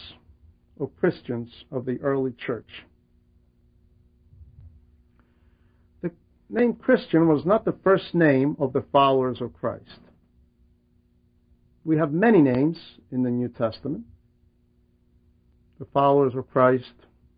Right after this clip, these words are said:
were called chosen, disciples, faithful, those who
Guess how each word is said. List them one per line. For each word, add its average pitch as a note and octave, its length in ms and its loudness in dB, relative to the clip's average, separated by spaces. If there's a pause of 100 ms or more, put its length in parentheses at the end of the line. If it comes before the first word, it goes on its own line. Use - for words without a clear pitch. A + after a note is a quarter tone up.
(200)
were C3 120 -6
called B2+ 540 2 (500)
chosen, C#3 720 0 (1400)
disciples, C#3+ 760 0 (1300)
faithful, C#3+ 640 -2 (1400)
those D3 720 2 (320)
who C3+ 100 -16